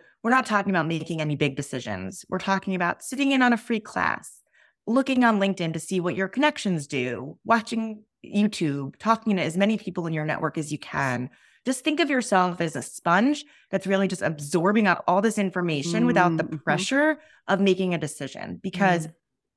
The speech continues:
Speaker 1: I often have clients who will be exploring multiple paths at the same time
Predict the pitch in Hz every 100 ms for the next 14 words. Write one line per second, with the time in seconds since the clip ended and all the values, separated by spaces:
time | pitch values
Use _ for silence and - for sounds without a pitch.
0 | _ - 240 285 311 294 233 - 180 190
1 | 294 - 247 220 208 202 - 202 208 233
2 | 233 180 208 233 214 - 180 214 202 -
3 | - - 143 156 156 - - -